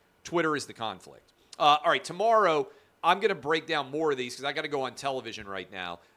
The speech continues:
I promise I'll talk about Casey DeSantis, uh, as America's Karen, according to M S N B C. I'll talk about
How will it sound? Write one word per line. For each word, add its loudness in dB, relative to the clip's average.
I -4
promise -2
I'll -2
talk 0
about 0
Casey -6
DeSantis, -6
uh, -2
as -4
America's -2
Karen, -4
according -8
to -6
M -6
S -10
N -14
B -14
C. -14
I'll 2
talk 2
about 4